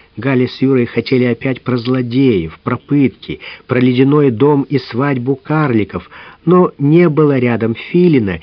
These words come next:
и некому было направить разговор на интересное, а весь вечер только Кузин, Кузин,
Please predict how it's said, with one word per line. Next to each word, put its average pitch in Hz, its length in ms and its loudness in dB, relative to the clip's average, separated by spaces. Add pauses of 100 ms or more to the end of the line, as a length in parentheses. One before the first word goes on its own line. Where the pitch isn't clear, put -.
(200)
и 151 100 2
некому 170 480 2
было 107 280 2
направить 127 600 -2
разговор 117 540 0
на 107 140 -2
интересное, 120 800 -2 (340)
а 135 100 -2
весь 147 300 0
вечер 165 320 2
только 151 400 0
Кузин, 175 1120 2 (140)
Кузин, 147 800 0